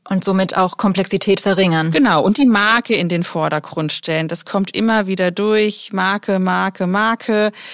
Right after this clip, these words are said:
Speaker 2: Ähm, Trading Up, One Esprit, Relaunch, Rebranding. Dafür hat er einiges getan, gerade ja auch,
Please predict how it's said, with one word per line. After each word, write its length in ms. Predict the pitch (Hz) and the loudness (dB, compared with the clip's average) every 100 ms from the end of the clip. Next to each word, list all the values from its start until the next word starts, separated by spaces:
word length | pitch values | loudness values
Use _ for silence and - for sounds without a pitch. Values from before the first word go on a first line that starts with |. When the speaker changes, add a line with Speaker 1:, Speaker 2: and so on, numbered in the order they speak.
| - - - | -14 -16 -6
Speaker 2:
Ähm, 380 | 196 185 185 180 | -2 -2 -2 -4
Trading 540 | - 214 214 196 185 | 0 0 2 0 0
Up, 400 | - 180 185 - - - | -2 -2 -4 -12 -18 -12
One 360 | 185 208 214 208 | -4 0 2 0
Esprit, 840 | 190 - - - 202 190 185 185 - - | -2 -4 -8 -12 -8 -4 -4 -4 -6 -6
Relaunch, 800 | 208 208 202 196 190 185 185 - | -2 0 0 0 2 2 0 -2
Rebranding. 1200 | 196 226 214 190 208 202 202 196 190 190 190 190 - - - | 0 0 0 2 2 2 2 2 0 0 0 -4 -6 -14 -8
Dafür 320 | 196 - 202 | -6 -2 -2
hat 100 | 196 | -2
er 140 | 202 - | -4 -4
einiges 420 | 175 185 190 - | -4 -4 -4 -6
getan, 580 | 196 190 196 180 180 185 | -6 -6 -4 -2 -2 -4
gerade 360 | 175 175 175 | -4 -4 -4
ja 340 | 175 170 - 175 | -4 -4 -2 -2
auch, 380 | 170 170 - | -2 -6 -10